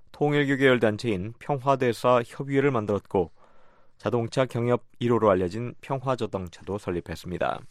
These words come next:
북한의 대표적 경제통인 곽범기 당 비서가 노동당 정치국 의원으로 승진한 것으로 확인됐습니다. 조선중앙티비는 사리원시에서 열린 김일성 주석과 김정일 국방위원회 동상,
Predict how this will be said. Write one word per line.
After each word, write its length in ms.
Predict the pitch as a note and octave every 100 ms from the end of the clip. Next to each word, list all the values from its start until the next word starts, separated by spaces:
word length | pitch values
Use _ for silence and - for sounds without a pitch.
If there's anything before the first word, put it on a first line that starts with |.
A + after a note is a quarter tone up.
| - - - - - - - - - - - - - _ _ - - - - -
북한의 360 | - - D3+ D#3+
대표적 520 | D3+ A#2+ D3+ D#3+ -
경제통인 640 | - D3 D3 C#3+ D3 D3+ D3+
곽범기 640 | C#3 C3+ D#3 C#3+ C#3+ C#3+
당 180 | C3+ C3+
비서가 560 | A#2+ A#2 A#2+ G#2+ G2+ -
노동당 580 | - A#2+ C3 B2+ C3 C3
정치국 520 | A#2+ A#2+ - B2 B2 - - -
의원으로 440 | A2 A#2 B2 C3+
승진한 460 | D3+ C#3 A#2+ A#2 G2+
것으로 280 | F2+ - A2
확인됐습니다. 840 | - - G#2 F2+ - F2+ E2+ D#2 - - - - - - - - -
조선중앙티비는 1040 | - C3 C#3+ C#3 C#3+ C3+ C#3 C#3 C3 F2 - - -
사리원시에서 680 | - C#3 C#3+ C#3 C3+ C#3 C3+
열린 420 | B2+ C3 C#3+ C3+ -
김일성 500 | - C3 B2+ C3 B2+
주석과 480 | A2+ A#2 - C#3 C3+
김정일 460 | - B2+ B2+ C3 B2+
국방위원회 960 | B2 A2+ C3 B2 A#2 A#2 A2+ B2+ C3 -
동상, 520 | - A#2+ A#2+ B2+ B2